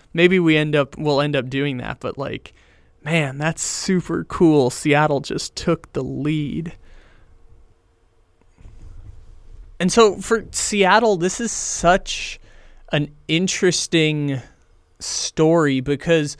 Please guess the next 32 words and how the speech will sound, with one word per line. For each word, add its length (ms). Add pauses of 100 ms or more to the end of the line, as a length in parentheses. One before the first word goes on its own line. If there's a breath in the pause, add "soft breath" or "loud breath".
(300 soft breath)
o-, 200
obviously 440
they're 100
gonna 100
play 200
the 80
Astros 440
next, 300
and 100
that's 160
gonna 200
be 160
interesting. 440
Again, 300
it's 160
not 160
over 240
yet. 260
Toronto 380
could 200
win 200
this 160
game, 300
and 80
this 120
whole 220
thing 260
will 160
end 200
up 180
<laughs> 0
being, 520